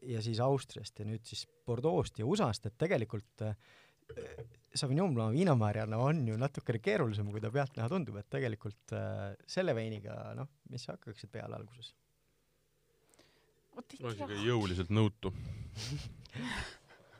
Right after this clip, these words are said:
Speaker 2: Kas nüüd on see nõutus steroididel või?
Speaker 1: Et, äh, tegelikult on tal meeletult hea kontekst olemas, et see, noh,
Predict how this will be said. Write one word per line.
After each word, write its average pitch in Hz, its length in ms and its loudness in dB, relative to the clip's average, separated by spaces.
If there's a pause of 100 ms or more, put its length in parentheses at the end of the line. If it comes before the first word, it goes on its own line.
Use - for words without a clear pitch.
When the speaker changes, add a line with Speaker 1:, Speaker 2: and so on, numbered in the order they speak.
(920)
Speaker 2:
Kas 131 760 -10
nüüd 165 120 -8
on 151 100 -6
see 170 80 -2
nõutus 185 500 -2 (100)
steroididel 175 680 -12
või? 151 160 -10 (320)
Speaker 1:
Et, 131 300 2
äh, 123 80 2 (640)
tegelikult 156 520 4
on 123 140 0
tal 110 160 -2 (240)
meeletult 156 520 0
hea 185 140 2
kontekst 160 420 -6
olemas, 107 280 -2
et 98 120 -12
see, 117 160 -2 (840)
noh, 147 160 -2